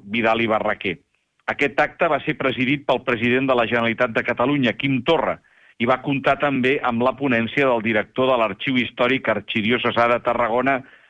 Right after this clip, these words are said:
Manuel Maria Fuentes. També hi van prendre la paraula la consellera de Justícia, Esther Capella,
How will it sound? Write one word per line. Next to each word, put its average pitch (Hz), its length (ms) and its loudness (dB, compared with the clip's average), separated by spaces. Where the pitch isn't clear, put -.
Manuel 113 460 0
Maria 127 400 2
Fuentes. 123 560 -2
També 139 220 2
hi 190 80 0
van 190 180 0
prendre 190 240 0
la 156 160 0
paraula 160 400 0
la 151 160 -2
consellera 135 560 0
de 135 80 0
Justícia, 127 560 -2
Esther 131 240 -2
Capella, 135 480 0